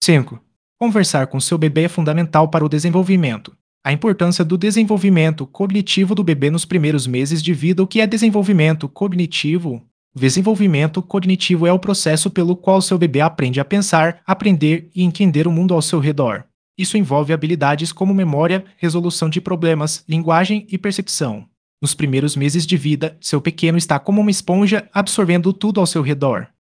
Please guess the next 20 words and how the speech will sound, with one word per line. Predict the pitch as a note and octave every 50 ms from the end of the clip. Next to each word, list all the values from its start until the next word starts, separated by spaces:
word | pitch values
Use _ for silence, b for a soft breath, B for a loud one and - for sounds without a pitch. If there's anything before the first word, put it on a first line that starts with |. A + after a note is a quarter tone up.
| _ _ _
Cada | - D#3+ D3+ D3 C#3
som, | - - - E3 C#3+ B2+ B2+ - _
cada | - - G3 F#3+ G#3
rosto | G3 - D#3 D#3+ F3+ - - - G3
e | E3+ F#3
cada | F3+ - F3 E3 D#3+ E3+
toque | - - E3+ E3+ E3+ -
ajudam | F3+ D3+ C3+ D3 D3+ D#3+ E3
a | E3+
moldar | E3+ F3 E3+ D3+ D3+ D#3 E3
a |
maneira | D#3+ F3 F3+ F#3 D#3+ D#3 D#3 D#3+
como | D#3+ F#3+ F#3 F#3+
ele | G3 F#3+
vê | F#3 C#3 D#3+ F#3+ F#3+ -
e | G3 G3+
interage | A3+ A3 A3 G#3 F#3 E3 E3 E3 F3
com | E3+ - E3+
o | E3+
mundo. | E3 D#3 C#3+ B2+ A#2 A2 A2+ A#2+